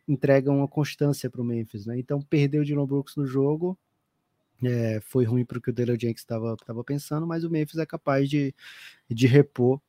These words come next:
muito mais do que, por exemplo, o que o Golden State tem de, de dentro do elenco pra fazer o que o Gary Payton faz, né? Então, vamos ver qual vai ser a atitude da liga em relação ao Dillon Brooks.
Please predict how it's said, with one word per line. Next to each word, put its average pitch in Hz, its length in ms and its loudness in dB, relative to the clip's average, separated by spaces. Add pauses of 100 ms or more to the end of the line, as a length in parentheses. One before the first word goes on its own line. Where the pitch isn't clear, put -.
(160)
muito 139 280 0
mais 131 260 4
do 139 80 2
que, 139 120 0
por 139 140 2
exemplo, 127 560 0
o 131 120 -2
que 139 160 -2
o 123 80 4
Golden 123 260 2
State 127 420 -2
tem 131 380 -2
de, 135 380 -4
de 110 600 -4 (920)
dentro 147 400 6
do 143 100 4
elenco 131 360 2
pra 147 120 -4
fazer 135 240 0
o 123 60 -4
que 139 80 -4
o 123 40 -4
Gary 127 160 -2
Payton 127 260 -6
faz, 113 300 -8
né? 107 120 -12 (520)
Então, 113 640 -10 (540)
vamos 247 160 -10
ver 220 100 -2
qual 170 120 2
vai 147 120 8
ser 147 120 0
a - 20 6
atitude 135 320 -2
da 135 120 4
liga 127 480 2
em 120 80 -4
relação 117 400 -4
ao 117 40 -4
Dillon 120 220 -2
Brooks. 143 440 -2